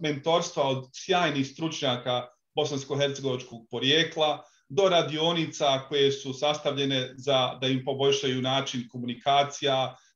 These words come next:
vođenju timova, projekata, e, putovanja, a, ta mobilnost koja je jako bitna, znači da mi unosimo nove kulture u Bosnu i Hercegovinu, a i da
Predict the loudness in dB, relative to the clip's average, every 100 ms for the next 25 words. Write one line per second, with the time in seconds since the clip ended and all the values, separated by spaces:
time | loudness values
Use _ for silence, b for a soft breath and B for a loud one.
0 | -4 2 2 2 0 0 -2 -4 0 0
1 | 0 2 0 0 0 0 2 0 0 -2
2 | -2 -2 -4 -4 b b b -6 -2 -2
3 | -6 -2 0 4 4 6 4 4 2 -4
4 | _ -2 0 0 0 0 0 -2 0 0
5 | 0 -2 -2 -4 0 2 4 2 0 -6
6 | -4 -6 -4 -6 -2 -4 -2 -2 -4 B
7 | B B _ 0 2 4 0 0 -2 -2
8 | -2 -4 0 2 2 0 -2 -10 -6 -2
9 | 0 2 2 0 -2 0 -2 -4 -4 -2
10 | -2 0 2 2